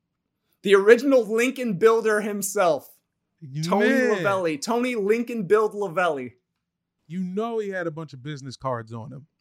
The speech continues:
Speaker 1: Oh, yeah. I mean, come on. The guy's doing the most out here. He's like, "Hey, you want a basketball player? I'll be your basketball player. You want an accordion? I'll show up with an accordion. What else do you need me to do?" He's a handyman. He can do it all, no matter what the entertaining is.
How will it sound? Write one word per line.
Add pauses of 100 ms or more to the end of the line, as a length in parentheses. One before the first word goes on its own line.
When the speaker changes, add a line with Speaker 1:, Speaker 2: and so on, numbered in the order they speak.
(440)
Speaker 1:
Oh,
yeah.
I
mean,
come
on.
The
guy's
doing
the
most
out
here.
He's
like,
"Hey,
you
want
a
basketball
player?
I'll
be
your
basketball
player.
You
want
an
accordion?
I'll
show
up (180)
with
an
accordion.
What
else
do
you
need
me
to
do?"
He's
a
handyman.
He
can
do
it
all,
no
matter
what
the
entertaining
is.